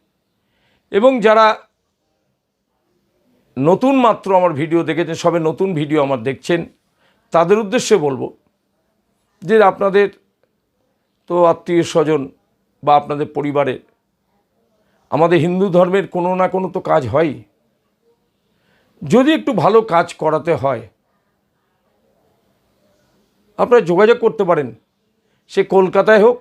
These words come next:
কলকাতার বাইরে হোক, যে কোনো জায়গায়। আপনারা আমাকে ফোন করে নেবেন, ভিডিওতে আমার নাম্বার দেওয়া থাকে। আপনারা দেখুন, যদি ভালো না লাগে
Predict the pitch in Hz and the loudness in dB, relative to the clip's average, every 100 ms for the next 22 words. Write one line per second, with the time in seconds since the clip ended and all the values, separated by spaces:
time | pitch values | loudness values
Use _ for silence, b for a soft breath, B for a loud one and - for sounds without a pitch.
0 | 160 156 165 170 160 151 170 180 226 226 | -6 -6 -4 -2 0 0 2 2 2 0
1 | - _ _ _ _ _ _ _ _ _ | -8 _ _ _ _ _ _ _ _ _
2 | 220 311 302 240 139 110 - _ _ _ | -2 0 2 2 0 -8 -18 _ _ _
3 | _ _ _ _ _ _ _ _ _ _ | _ _ _ _ _ _ _ _ _ _
4 | _ _ _ _ _ _ _ _ _ - | _ _ _ _ _ _ _ _ _ -6
5 | - 170 170 170 160 165 160 165 170 160 | -4 0 2 2 -2 -4 -4 -4 -2 -2
6 | 170 165 247 _ _ _ _ _ _ _ | -2 -4 -8 _ _ _ _ _ _ _
7 | _ _ _ _ _ _ _ _ - 123 | _ _ _ _ _ _ _ _ -4 -2
8 | 180 208 202 185 175 156 165 156 175 175 | 2 4 4 2 2 2 2 2 2 2
9 | 208 170 - _ _ _ _ _ _ _ | -2 -4 -10 _ _ _ _ _ _ _
10 | _ _ _ _ _ 160 165 214 196 214 | _ _ _ _ _ -2 2 2 4 2
11 | 277 370 _ _ _ _ _ _ _ _ | 0 -8 _ _ _ _ _ _ _ _
12 | _ 131 180 190 120 165 220 208 202 196 | _ -8 -4 -4 -2 0 2 2 2 2
13 | 185 | 0